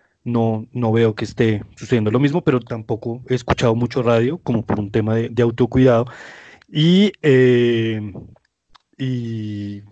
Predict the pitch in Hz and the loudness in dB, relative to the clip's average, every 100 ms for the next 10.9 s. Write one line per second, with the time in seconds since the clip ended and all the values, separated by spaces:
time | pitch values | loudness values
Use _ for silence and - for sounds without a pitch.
0 | _ _ 113 117 120 135 127 127 113 113 | _ _ -10 -2 0 0 0 0 0 0
1 | 110 - 107 101 117 120 139 131 131 127 | -2 -6 -12 -10 -12 -8 -6 -2 0 -2
2 | 117 120 120 107 104 98 104 107 107 113 | -4 -4 -4 -2 -4 -4 -8 -6 -4 -4
3 | 113 101 98 107 110 98 95 101 - 120 | -6 -8 -8 -2 -2 -2 -6 -12 -10 -8
4 | 107 92 - 143 147 170 123 110 - 135 | -8 -8 -4 -2 2 4 4 2 2 2
5 | 113 117 - - - - _ _ _ _ | 2 0 -6 -20 -20 -20 _ _ _ _
6 | 139 123 110 117 104 104 113 110 - - | -2 -2 0 0 0 0 -4 -6 -12 -20
7 | - 123 113 110 107 107 120 117 - 107 | -18 -12 -10 -10 -12 -10 -6 -6 -4 -2
8 | 123 113 98 98 92 95 95 104 104 104 | -2 -4 -6 -8 -8 -10 -12 -10 -8 -4
9 | 107 - 113 117 110 127 120 117 104 107 | -4 -2 -2 -2 2 2 4 2 0 -4
10 | 120 117 120 107 104 117 117 120 131 | -2 -4 -2 -2 -4 -8 -8 -6 -6